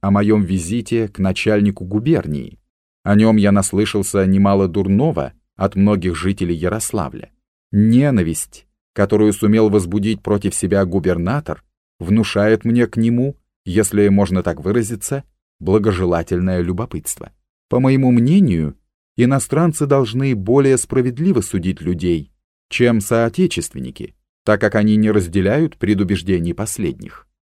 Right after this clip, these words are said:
Утром, часов в одиннадцать, за мной заехал сын губернатора в полной парадной форме, в карете, запряженной четверкой цугом, с форейтером на правой лошади передней пары.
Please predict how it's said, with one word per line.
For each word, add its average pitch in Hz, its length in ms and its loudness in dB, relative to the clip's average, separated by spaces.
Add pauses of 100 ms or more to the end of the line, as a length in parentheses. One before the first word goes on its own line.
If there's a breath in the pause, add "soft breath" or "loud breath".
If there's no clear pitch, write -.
(160)
Утром, 120 600 0 (240)
часов - 440 0
в 95 60 -4
одиннадцать, 82 760 -2 (280)
за 104 200 2
мной 160 240 4
заехал 143 500 2
сын 120 380 0
губернатора 95 800 -2 (260)
в - 80 -20
полной 107 380 4
парадной 90 440 2
форме, 120 560 -2 (320)
в - 100 -20
карете, 127 680 0 (100)
запряженной 110 640 2
четверкой 104 640 2
цугом, 104 580 -2 (280)
с - 100 -14
форейтером 98 840 0
на 92 180 -2
правой 90 360 0
лошади 113 680 -2
передней 82 460 -2
пары. - 400 -10